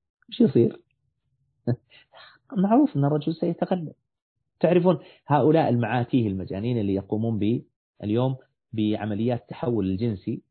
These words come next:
وهي كلها خدعة، ما في شيء اسمه يتحول، يظل الرجل رجلا والأنثى أنثى، هذا شيء في الظاهر يخادعون الله وهو خادعهم.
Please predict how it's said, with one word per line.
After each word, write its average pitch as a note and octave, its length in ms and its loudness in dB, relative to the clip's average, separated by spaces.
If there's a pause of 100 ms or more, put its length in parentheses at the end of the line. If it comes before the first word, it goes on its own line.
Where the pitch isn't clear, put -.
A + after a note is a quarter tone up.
(180)
وهي F4+ 200 2
كلها F#3 300 2
خدعة، B2 300 0
ما A#2 120 -4
في D3 100 -4
شيء A2 180 -4
اسمه F#2+ 180 -8
يتحول، F2+ 360 -4
يظل B2 320 0
الرجل G2 300 -2
رجلا G2+ 500 -2 (340)
والأنثى G#2+ 420 -2
أنثى، A#2 500 -2
هذا D#3+ 160 0
شيء A2+ 220 0
في - 80 -6
الظاهر G#2+ 440 -2 (1040)
يخادعون A#2 580 0
الله G2 400 -6 (100)
وهو F#2+ 340 -6
خادعهم. E2 420 -6